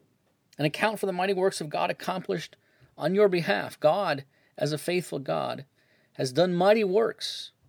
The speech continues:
for every one of his children. So reflect back on your own life and account for the mighty works of God accomplished in your life on your behalf, personally. Finally,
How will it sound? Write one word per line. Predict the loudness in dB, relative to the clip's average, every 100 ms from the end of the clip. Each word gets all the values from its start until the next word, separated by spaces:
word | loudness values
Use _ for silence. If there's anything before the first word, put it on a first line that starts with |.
| _
for | 0 4
every | 6 4
one | 2 0 -2 -2 0
of | 0
his | -2 -8
children. | -10 -8 -6 -8 -14 -18 _ _ _ _ _ _ _ _ _ _ _ _
So | 4 4
reflect | 6 4 6
back | 6 6
on | 4
your | 4
own | 6 4
life | -2 -6
and | -10
account | -8 -6 -6 -6
for | -8
the | -8
mighty | -6 -2
works | -2 -4 -8
of |
God | -6 -6 -8 -12 _ _ _ _ _ _ _ _
accomplished | 0 0 0 -4 -2
in | -2
your | -2
life | -4 -6 -8
on | -6
your | 0 2 2 -2 -8
behalf, | -12 -10 -12 -14 -20 _ _
personally. | -4 -2 -2 -4 -14 -18 _ _ _ _ _ _ _ _ _ _ _ -20
Finally, | -4 2 2 2 -2